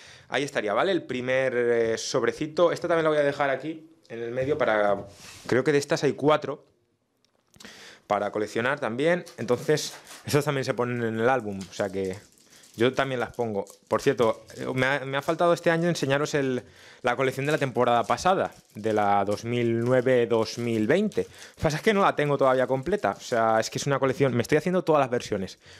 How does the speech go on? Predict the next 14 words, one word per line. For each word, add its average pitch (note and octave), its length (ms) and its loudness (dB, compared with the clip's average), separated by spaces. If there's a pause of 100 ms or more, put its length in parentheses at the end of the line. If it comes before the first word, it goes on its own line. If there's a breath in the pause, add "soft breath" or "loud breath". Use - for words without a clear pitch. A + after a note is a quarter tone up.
O - 40 -20
sea B2 100 0
que A#2+ 140 2
cuando A#2+ 240 0
acabe, D3+ 540 -2 (260 loud breath)
cuando C3+ 220 -6
acabe E3 240 2
con C#3+ 180 0
todas F3 140 4
las D#3+ 100 2
versiones, D#3 340 -4
con C#3+ 120 2
las A#2 140 0
cuatro, F3 480 0